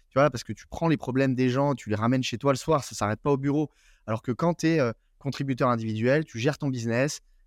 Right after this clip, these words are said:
euh, tu vois, euh, euh, alors bien évidemment, ça veut pas dire qu'il faut être un, un, un, un loup esselé tout seul et faire son truc tout seul, mais, euh, donc, au-delà de la, au-delà de la rémunération, et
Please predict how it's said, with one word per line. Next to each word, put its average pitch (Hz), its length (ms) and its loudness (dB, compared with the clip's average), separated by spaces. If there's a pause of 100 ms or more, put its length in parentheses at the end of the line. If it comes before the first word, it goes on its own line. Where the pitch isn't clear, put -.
(140)
euh, 101 500 -2
tu - 120 -8
vois, 123 360 2
euh, 98 280 0 (440)
euh, 90 400 -2
alors 87 160 -4
bien 101 140 -2
évidemment, 117 300 2
ça - 80 -6
veut 107 80 -4
pas 110 80 0
dire 113 160 -2
qu'il 98 100 -10
faut 113 160 0
être 107 220 -2
un, 98 240 -2
un, 104 260 -6
un, 101 240 -4
un 107 180 -4
loup 127 280 0
esselé 127 420 0
tout 120 140 -8
seul 131 260 2
et 104 60 0
faire 104 120 -4
son 113 120 -8
truc 123 160 -14
tout 151 100 -8
seul, 190 260 4
mais, 117 140 0 (480)
euh, 101 380 0 (180)
donc, 110 340 -4
au-delà 123 360 0
de 123 80 -2
la, 110 180 0
au-delà 131 200 2
de 139 40 -4
la 127 80 2
rémunération, 110 680 0
et 104 120 -2